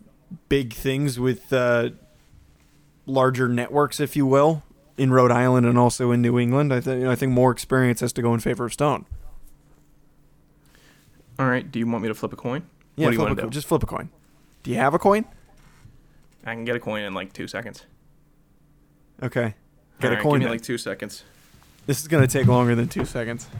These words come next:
Speaker 1: I hope to anyone, oh, he's running away. I hope to anyone, though, that is listening, uh, th-, those that were a part of the bracket, <laughs> I, I, I,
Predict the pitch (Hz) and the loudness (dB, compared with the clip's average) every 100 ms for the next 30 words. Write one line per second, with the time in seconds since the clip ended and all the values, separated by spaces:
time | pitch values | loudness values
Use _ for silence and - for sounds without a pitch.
0 | - - - - - _ - - - - | -12 -12 -18 -20 -20 _ -10 -10 -10 -14
1 | - - - - - - - - - 135 | -20 -18 -16 -16 -18 -20 -20 -8 0 4
2 | 175 175 175 156 151 147 143 135 123 - | 4 2 0 2 4 6 6 4 0 0
3 | 127 120 117 127 120 113 120 113 110 - | 2 2 2 2 2 0 0 -2 0 2
4 | 139 160 - 156 160 156 151 147 131 131 | 4 2 2 2 4 4 4 4 4 2
5 | 147 131 139 - 147 139 131 - 139 131 | 0 0 -2 0 0 0 -2 -6 -8 0
6 | 131 123 120 139 123 147 156 135 143 131 | 2 2 0 0 4 6 6 4 0 4
7 | 131 - 127 147 143 139 131 135 135 151 | 4 2 2 4 4 4 4 4 4 0
8 | 139 - _ - - - - 196 240 - | 0 -4 _ -18 -18 -4 2 2 0 -6
9 | - - - 160 - - - - 190 - | -2 -2 -2 -4 -6 -18 -20 -10 -10 -10
10 | 220 - - _ _ - - - 131 110 | -16 -20 -20 _ _ -20 -20 -6 -4 2
11 | - 139 - 127 | 4 4 2 0